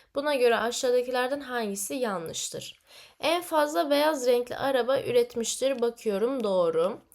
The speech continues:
Beyaz renkli araba sayısı kırmızı ve gri renkli araba sayısının toplamı kadardır. Kırmızı ve griyi topluyorum. Kırk ile altmış, yüz yapar. Doğru.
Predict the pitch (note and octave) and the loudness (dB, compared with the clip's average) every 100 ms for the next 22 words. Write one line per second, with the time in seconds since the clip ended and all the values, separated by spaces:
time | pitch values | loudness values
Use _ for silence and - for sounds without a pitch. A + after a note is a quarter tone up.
0 | - - - _ G#3 A#3+ D#4+ D#4 D4 D4+ | -20 -20 -20 _ 2 4 4 2 -2 -2
1 | D4 - - C4 C4+ C#4 D4 - A#3+ A3 | -2 -6 -2 2 4 4 0 0 2 2
2 | G3+ - F3+ F3 A#3+ A#3+ B3+ B3+ D4 D4+ | 0 -4 -4 -2 2 2 2 -2 -4 -2
3 | C#4 A3+ C4 C#4 B3+ A#3 G#3+ A#3 B3 C4+ | -2 0 0 2 2 0 0 0 2 0
4 | A#3+ G#3+ - D4+ D4 B3+ A#3+ A3+ A3+ G#3 | 0 -2 -4 -8 -6 -6 -2 -2 -2 -4
5 | F3+ E3 E3 F3+ C#4 C#4 - - - - | -4 -2 -4 -2 -2 -4 -20 -20 -18 -2
6 | C#4+ C#4 C#4 B3+ C#4+ D4 A#3 A#3+ C4 C#4+ | 0 0 -2 -2 0 0 2 0 0 -2
7 | B3 G3 - G3 G3+ G3+ C#4+ C#4 A#3 F#3 | -4 -6 -4 -4 -4 -6 -6 -6 -4 -4
8 | - G#3+ A3 C4+ D4 - - A#3+ G#3+ E3 | 0 -2 -2 -8 -10 -10 -6 -4 0 -2
9 | E3 D#3+ D#3+ - F3+ G3 G#3 A3+ A#3+ | -2 -8 -8 -2 0 0 0 -2 -4